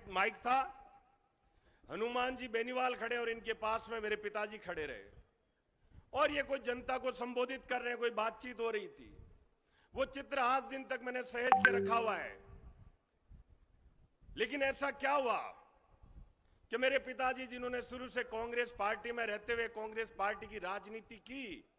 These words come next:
लिदा को कांग्रेस पार्टी से सांसद बनाने में मदद की,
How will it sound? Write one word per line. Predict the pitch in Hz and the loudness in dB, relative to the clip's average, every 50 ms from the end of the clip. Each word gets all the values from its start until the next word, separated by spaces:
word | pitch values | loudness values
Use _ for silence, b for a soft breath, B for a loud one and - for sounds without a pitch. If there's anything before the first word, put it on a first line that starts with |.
| _ _ - - - - b b b b b b b - | _ _ -20 -20 -20 -20 b b b b b b b -8
लिदा | 180 - 240 240 247 254 | -6 -6 -2 0 0 0
को | 247 247 247 | 2 0 -2
कांग्रेस | 240 226 226 233 233 233 240 233 - - | -2 -2 -4 -4 -2 0 -2 -2 0 0
पार्टी | 214 214 226 220 226 226 | 2 2 2 2 -2 -8
से | 202 226 220 | -6 -6 -6
सांसद | - - 214 208 220 208 - 233 220 | -4 -2 -2 -2 -2 -2 -6 -8 -6
बनाने | 202 226 220 220 220 226 | -4 -2 -2 -2 -2 -2
में | 226 220 | -2 -2
मदद | 202 190 196 208 233 220 - | -2 -2 -2 -2 -2 -4 -6
की, | - 247 311 349 | -6 -2 0 0